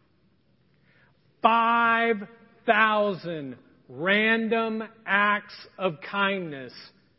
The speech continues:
this summer. Five thousand. And this is where I came up with that number.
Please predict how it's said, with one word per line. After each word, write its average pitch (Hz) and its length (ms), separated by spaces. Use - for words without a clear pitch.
this 156 300
summer. 139 320
Five 233 280
thousand. 160 420
And 220 280
this 254 160
is 233 80
where 226 180
I 208 40
came 214 240
up 208 140
with 196 140
that 196 160
number. 190 300